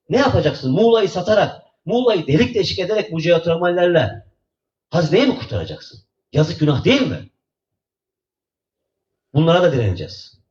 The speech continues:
Muğla'nın bu tabiatının, Bodrum'un bu doğasının, sadece Bodrum yok bu jeotermalde,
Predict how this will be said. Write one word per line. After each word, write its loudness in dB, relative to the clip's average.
Muğla'nın 0
bu -8
tabiatının, -2
Bodrum'un -2
bu -6
doğasının, 0
sadece -4
Bodrum -4
yok 0
bu -4
jeotermalde, -2